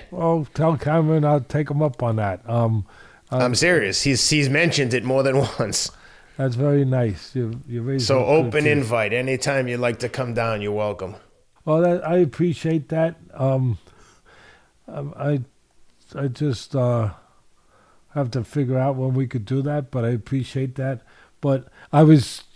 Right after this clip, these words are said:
Speaker 1: I was joking with Sam, um, before that I was trying to close the door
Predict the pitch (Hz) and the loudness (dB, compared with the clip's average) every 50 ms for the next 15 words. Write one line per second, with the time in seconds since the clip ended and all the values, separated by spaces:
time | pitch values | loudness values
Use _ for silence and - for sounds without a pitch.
0 | - - - 151 151 151 139 120 - 175 180 175 143 - 156 156 147 147 151 127 | -8 0 4 6 6 6 6 6 6 8 8 8 8 6 4 4 6 4 4 2
1 | 101 - - - 170 175 180 165 147 127 104 - - - - - - - _ _ | 0 -6 -2 2 4 4 6 4 4 2 0 -4 -10 -20 -20 -20 -20 -20 _ _
2 | _ - 123 123 120 123 123 123 120 123 131 - - - _ _ - - - 143 | _ -4 0 0 2 2 2 0 0 -2 -6 -10 -14 -20 _ _ -8 -4 -2 -2
3 | 123 - - - 147 143 139 131 127 123 123 123 123 - - _ _ - _ _ | -2 -2 -2 0 2 4 4 4 2 2 0 0 -2 -2 -6 _ _ -20 _ _
4 | - - - _ _ _ _ _ _ - 131 131 143 143 120 - 165 165 156 151 | -20 -20 -20 _ _ _ _ _ _ -4 0 2 2 2 2 2 4 4 4 4
5 | 139 - - 160 175 170 156 - - - 135 117 104 104 160 165 180 190 170 117 | 2 4 6 8 8 8 8 6 4 2 2 2 2 4 6 6 8 8 8 8
6 | 92 | 6